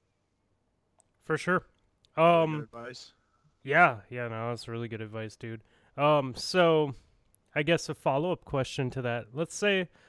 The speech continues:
Speaker 1: let's say your shield does pop, right? You see, you see one or two guys down the lane.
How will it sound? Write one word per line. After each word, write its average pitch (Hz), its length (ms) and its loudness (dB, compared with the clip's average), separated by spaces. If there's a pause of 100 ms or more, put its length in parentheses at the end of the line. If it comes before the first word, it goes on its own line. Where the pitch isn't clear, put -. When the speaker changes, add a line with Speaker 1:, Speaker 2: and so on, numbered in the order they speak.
(140)
Speaker 1:
let's 175 140 0
say 233 140 4
your 208 160 4
shield 165 320 -2
does 131 200 -4
pop, 117 320 -8
right? 123 240 -4 (120)
You 131 180 -6
see, 131 340 -8 (120)
you 143 100 -10
see 156 220 -4
one 131 240 -2
or 131 80 -2
two 147 160 -8
guys 123 340 -2
down 123 240 -2
the 123 60 -2
lane. 117 360 -4